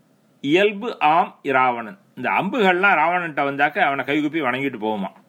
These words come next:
அப்படின்னா என்ன அர்த்தம்? ராவணனுக்கு மிகுந்த வலிமை இருந்தது.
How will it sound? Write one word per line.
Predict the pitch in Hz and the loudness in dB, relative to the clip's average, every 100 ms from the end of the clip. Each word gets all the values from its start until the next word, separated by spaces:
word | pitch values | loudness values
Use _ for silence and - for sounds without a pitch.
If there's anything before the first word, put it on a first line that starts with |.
| _ _ _ _ - | _ _ _ _ -12
அப்படின்னா | 131 160 | -2 0
என்ன | 151 | 0
அர்த்தம்? | 151 120 - - _ _ _ _ _ _ _ _ | -2 -2 -12 -14 _ _ _ _ _ _ _ _
ராவணனுக்கு | 135 147 196 196 185 180 - 339 - _ _ _ _ _ _ _ _ _ _ _ - | 2 4 4 2 -4 -6 -6 -8 -8 _ _ _ _ _ _ _ _ _ _ _ -4
மிகுந்த | 131 170 214 208 | 2 2 2 0
வலிமை | 151 185 185 | 2 2 0
இருந்தது. | 143 127 107 90 | -2 -2 -4 -6